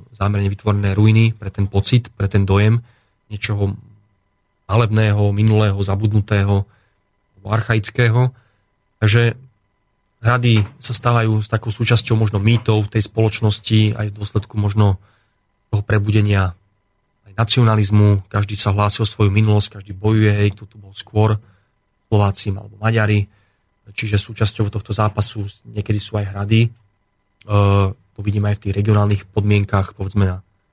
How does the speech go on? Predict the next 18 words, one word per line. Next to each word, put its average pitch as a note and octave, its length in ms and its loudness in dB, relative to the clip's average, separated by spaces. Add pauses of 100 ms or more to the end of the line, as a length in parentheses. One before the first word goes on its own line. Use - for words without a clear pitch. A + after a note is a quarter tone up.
(340)
tom G2+ 80 -18
spomínanom G#2 400 -8
Pustom A2 400 -6
hrade G#2 240 2
pri G#2+ 160 -2
Zvolene, G2+ 480 2 (920)
kedy G#2 160 -6
sa G#2+ 160 -2
prú A#2+ 240 4
medzi G#2+ 160 2
sebou G#2+ 480 0 (640)
národovci, A2 480 0
vlastenci G#2+ 560 -2
v G2+ 80 0
druhej G#2+ 160 2
polovici G#2+ 320 -4
devätnásteho G#2 480 0
storočia, G2 560 -4